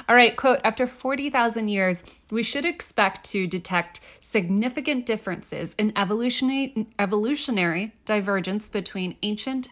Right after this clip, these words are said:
and contemporary populations." Uh, and that was by Byron J. Adams,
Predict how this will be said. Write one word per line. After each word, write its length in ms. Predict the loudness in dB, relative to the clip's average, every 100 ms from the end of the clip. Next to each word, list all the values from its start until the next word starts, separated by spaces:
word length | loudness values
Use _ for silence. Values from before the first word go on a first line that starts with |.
| -2
and 340 | -2 -2 -2
contemporary 680 | -4 -4 -4 -2 -2 0 -2
populations." 960 | -4 -6 -6 -6 -6 -6 -8 -8 -12 -14 -18 -20 -20 -4
Uh, 580 | 4 6 6 6 4 0 -4 -16 -6
and 140 | -2
that 180 | 0 0
was 220 | 0 -2
by 400 | 2 4 4 0 -4
Byron 640 | 0 0 0 0 0 2
J. 260 | 2 -2 -2
Adams, 560 | 0 2 2 -2 -2 -8